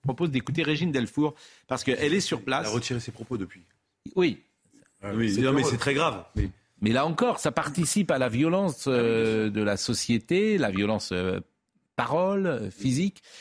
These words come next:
Speaker 1: Et là, je vous propose d'écouter Régine Delfour, parce que c'est passionnant, euh, le métier que nous faisons parfois, et notamment quand on est sur le terrain.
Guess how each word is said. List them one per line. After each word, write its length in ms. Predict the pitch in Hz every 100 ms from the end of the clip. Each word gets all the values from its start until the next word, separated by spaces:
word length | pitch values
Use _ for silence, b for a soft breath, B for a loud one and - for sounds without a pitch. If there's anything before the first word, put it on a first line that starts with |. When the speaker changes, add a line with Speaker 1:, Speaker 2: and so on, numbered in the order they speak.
| B B -
Speaker 1:
Et 60 |
là, 100 | 135
je 80 | 175
vous 60 | 160
propose 260 | 147 180
d'écouter 320 | 147 139 135 147
Régine 260 | 135 131
Delfour, 300 | 127 120 151
parce 160 | 139 -
que 160 | 113 - - _ _ _ _
c'est 180 | - 147
passionnant, 720 | 170 151 - 165 175 143 101 - _ -
euh, 140 | 101 95 - - _ _ _ _ -
le 80 | 95
métier 300 | 101 - 95
que 100 | 101
nous 80 |
faisons 260 | 90 87 90
parfois, 440 | 92 - 95 90 87 -
et 80 |
notamment 400 | 92 92 98 123
quand 160 | 117 92 92
on 20 |
est 60 |
sur 200 | 92 -
le 100 | 90
terrain. 300 | 82 92 90